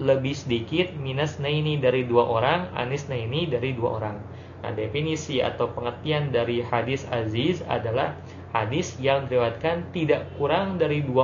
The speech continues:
orang, diriwayatkan dari dua orang. Intinya adalah tidak kurang dari dua perawi.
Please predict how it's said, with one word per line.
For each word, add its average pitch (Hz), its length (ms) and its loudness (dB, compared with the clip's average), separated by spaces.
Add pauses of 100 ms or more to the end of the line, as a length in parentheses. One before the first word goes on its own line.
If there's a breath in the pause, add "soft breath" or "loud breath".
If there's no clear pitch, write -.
orang, 135 480 2 (720)
diriwayatkan 135 560 4
dari 135 160 0
dua 127 120 4 (120)
orang. 110 100 -4 (140)
Intinya 127 320 -2
adalah 160 260 2
tidak 131 380 0
kurang 151 400 2
dari 143 220 0
dua 135 280 2
perawi. 120 380 2